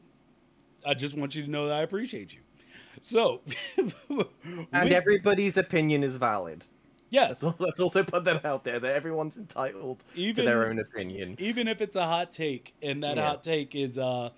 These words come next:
Speaker 1: not something you believe in, which normally I probably should have made,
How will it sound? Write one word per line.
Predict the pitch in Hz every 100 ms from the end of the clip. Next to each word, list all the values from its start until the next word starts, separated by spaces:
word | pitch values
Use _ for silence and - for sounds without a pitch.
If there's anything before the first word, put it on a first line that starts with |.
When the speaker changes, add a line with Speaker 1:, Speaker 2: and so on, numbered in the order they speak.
| - - -
Speaker 1:
not | 160 190 190
something | 190 185 165
you | 165
believe | 143 143 175
in, | 208 202
which | 160 -
normally | 165 226 302 311 285
I | 196
probably | - 247 277 254 214 208
should | - 190
have | 175
made, | 147 143 143 127 110